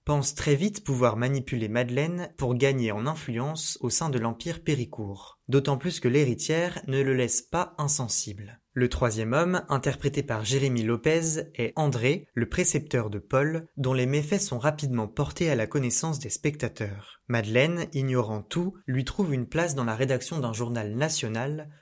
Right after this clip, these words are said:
pour le remercier de ses services. Lorsqu'elle apprend les agissements de cet homme en qui elle avait une confiance totale, son monde s'écroule.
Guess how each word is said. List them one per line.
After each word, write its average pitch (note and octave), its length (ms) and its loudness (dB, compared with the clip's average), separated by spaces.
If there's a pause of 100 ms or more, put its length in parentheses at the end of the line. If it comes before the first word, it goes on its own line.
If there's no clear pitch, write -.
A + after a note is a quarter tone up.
(140)
pour C#3 100 6
le B2 120 6
remercier D3 440 0
de D3 100 0
ses C3+ 140 -4
services. A2 800 0
Lorsqu'elle A#2+ 360 4
apprend D3+ 300 2
les A#2 260 2
agissements C3+ 440 2
de B2+ 80 0
cet A2+ 320 -2
homme B2+ 380 2
en A#2 120 -4
qui A#2+ 200 -4
elle A2 160 0
avait G#2+ 320 -2
une A2 180 -6
confiance G#2+ 640 -8
totale, D3 600 0 (220)
son - 220 2
monde C3+ 320 2
s'écroule. - 760 -4